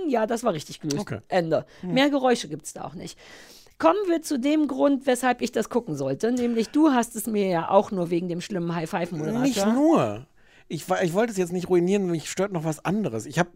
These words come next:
Speaker 2: nie eine ganze Sendung davon gesehen, aber ich komme manchmal beim Durchseppen daran vorbei. Und das an-, soll ich das einfach jetzt
Speaker 1: Ja.
Speaker 2: schon sagen? Das andere, was ich ganz furchtbar finde, ist, dass da diese Paare die ganze Zeit so mittanzen.
Speaker 1: Ah, ich hab mir das genau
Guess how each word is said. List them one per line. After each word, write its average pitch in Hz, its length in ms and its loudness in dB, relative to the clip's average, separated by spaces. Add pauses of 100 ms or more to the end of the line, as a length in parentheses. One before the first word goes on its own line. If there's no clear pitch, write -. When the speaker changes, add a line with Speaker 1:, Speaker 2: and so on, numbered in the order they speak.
(160)
Speaker 2:
nie 185 340 -2
eine 240 160 2
ganze 185 300 2
Sendung 135 360 0
davon 123 220 0
gesehen, 120 220 -2
aber 123 80 -2
ich 117 80 -8
komme 175 180 0
manchmal 180 300 -2
beim 151 180 0
Durchseppen 139 400 -4
daran 104 220 -6
vorbei. 101 420 -8 (380)
Und 143 160 0
das 143 200 -2 (380)
an-, 185 220 0
soll 156 100 2
ich 202 60 -2
das 180 120 -6
einfach 160 200 -4
jetzt 415 100 6
Speaker 1:
Ja. 440 60 6
Speaker 2:
schon 131 160 0
sagen? 139 220 0 (340)
Das - 240 -4
andere, 233 440 0 (180)
was 170 200 -4
ich - 240 -16
ganz 254 260 -2
furchtbar 247 380 -2
finde, 175 200 0
ist, 165 180 -4
dass 160 160 -2
da 160 160 2
diese 156 240 -2
Paare 208 440 -2
die 170 120 -2
ganze 180 260 0
Zeit 170 240 -2
so 156 140 -2 (280)
mittanzen. 139 680 4
Speaker 1:
Ah, 427 340 12
ich 370 120 6
hab 440 140 2
mir 403 120 6
das 359 180 -2
genau 392 220 4